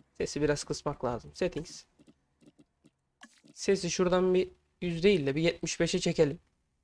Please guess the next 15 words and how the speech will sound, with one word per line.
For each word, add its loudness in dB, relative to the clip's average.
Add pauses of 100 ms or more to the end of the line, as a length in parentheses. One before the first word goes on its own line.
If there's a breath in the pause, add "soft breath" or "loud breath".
(160)
Ya -8
da 2
yetmiş 0
olsun. -2 (1800)
Tamam. -4 (1160)
Şimdilik -4
bir -8
kasmıyor 6
gibi, 0
onu 4
bir 0
kontrol 2
edeceğim. 4 (1000)
Grafiği 2
ellemiyorum. 4